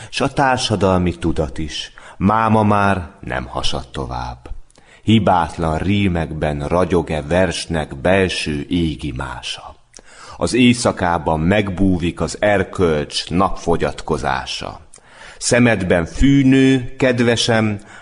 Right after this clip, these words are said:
árnyék vetül reája, látásodban a félsz füve és geometriája.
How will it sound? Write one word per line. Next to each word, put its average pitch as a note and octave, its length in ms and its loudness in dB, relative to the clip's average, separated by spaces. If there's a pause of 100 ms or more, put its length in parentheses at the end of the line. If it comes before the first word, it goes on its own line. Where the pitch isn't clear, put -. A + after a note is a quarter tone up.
(120)
árnyék A2 600 2
vetül G2+ 420 2
reája, E2+ 800 0 (240)
látásodban G#2 1000 0
a D#2+ 80 0
félsz A2 640 2
füve F2 600 0 (320)
és F2 280 -2
geometriája. B1+ 1300 -8